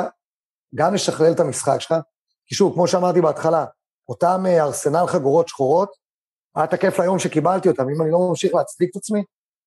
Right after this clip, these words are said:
זה, זה סתם, זה תעודות על הקיר, זה נייר, אני יכול לכתוב לך את זה על,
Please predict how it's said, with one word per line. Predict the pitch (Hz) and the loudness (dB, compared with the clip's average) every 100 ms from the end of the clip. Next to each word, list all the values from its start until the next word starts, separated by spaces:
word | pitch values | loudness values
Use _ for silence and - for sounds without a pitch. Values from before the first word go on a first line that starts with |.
| - | -6
זה, | 120 139 135 135 135 131 127 - _ _ _ | 0 2 4 4 4 4 0 -4 _ _ _
זה | 127 | -10
סתם, | - 190 180 | -2 0 0
זה | 120 | -2
תעודות | 117 135 165 | -6 -2 0
על | 170 | 0
הקיר, | 151 190 185 | 0 2 2
זה | 127 | 2
נייר, | 131 165 | 0 0
אני | 147 | -2
יכול | 127 156 | -4 -2
לכתוב | - - | -2 -4
לך | |
את | 151 | -2
זה | |
על, | 147 | 0